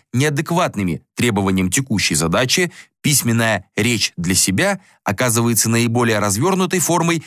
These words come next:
рефлексивной саморегуляции, позволяющей человеку занять авторскую позицию по отношению к своим психическим процессам и пересобрать собственную систему саморегуляции, эмоций и поведения на новом уровне сложности.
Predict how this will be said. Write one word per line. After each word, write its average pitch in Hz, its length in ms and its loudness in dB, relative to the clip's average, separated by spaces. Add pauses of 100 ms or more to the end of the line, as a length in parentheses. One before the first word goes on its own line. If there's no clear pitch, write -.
(140)
рефлексивной 135 640 0
саморегуляции, 175 880 0 (300)
позволяющей 104 560 0
человеку 104 560 0 (160)
занять 113 440 0
авторскую 104 540 -2
позицию 104 520 0
по 98 100 -4
отношению 95 500 -2
к - 60 -4
своим 110 340 0 (140)
психическим - 640 -2
процессам 175 600 0 (220)
и 185 220 0 (220)
пересобрать 175 720 0 (140)
собственную 92 560 -2
систему 101 440 0
саморегуляции, 101 880 0 (120)
эмоций 147 580 0 (140)
и 110 100 -2
поведения 151 720 0 (120)
на 92 140 -2
новом 139 520 0
уровне 90 340 -2
сложности. 80 680 -4